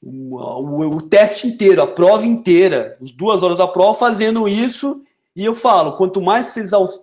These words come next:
quanto mais cálculo exaustivo você tem, maior chance você tem o quê? De errar, esquecer um sinal e ser penalizado por, por bobeiras, tá?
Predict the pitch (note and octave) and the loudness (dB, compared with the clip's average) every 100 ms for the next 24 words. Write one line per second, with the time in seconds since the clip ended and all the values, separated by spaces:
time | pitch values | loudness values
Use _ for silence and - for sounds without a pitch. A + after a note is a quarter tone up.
0 | - G3+ G3 G3 G3 G3+ A#3 - F#3+ F#3 | -8 -4 -4 -6 -4 -4 -4 0 0 0
1 | F#3 E3+ F3 D#3+ - D#3+ D#3 G#3 G#3 F#3 | -2 -4 -4 -8 -10 -14 -10 -10 -6 -6
2 | A3 C#4+ - _ _ - G3+ G3+ A3 A#3+ | -4 -8 -14 _ _ -6 0 4 4 2
3 | - A#3+ A#3 A#3 A#3 A#3 G3+ C#3+ C#3+ G3+ | -2 -6 -6 -8 -8 -6 -4 -4 0 0
4 | A#3 - _ _ _ _ _ _ _ B3+ | 0 -8 _ _ _ _ _ _ _ -6
5 | A#3 C#3+ - _ - - E3+ D#3+ E3 E3 | -4 -4 -6 _ -20 -10 -10 -8 -10 -8
6 | A3 E3+ D#3 F#3 F3 - - E3+ F3 E3+ | -8 -2 0 0 -2 -6 -14 -10 -8 -8
7 | D3+ D3 D3+ D#3+ E3+ F3+ F3 F3+ E3 G#3 | -4 -4 -4 -8 -10 -8 -8 -10 -8 -6
8 | F#3 B2+ G#2 F#2+ - A2 A#2 | -2 -2 -4 -10 -12 -12 -12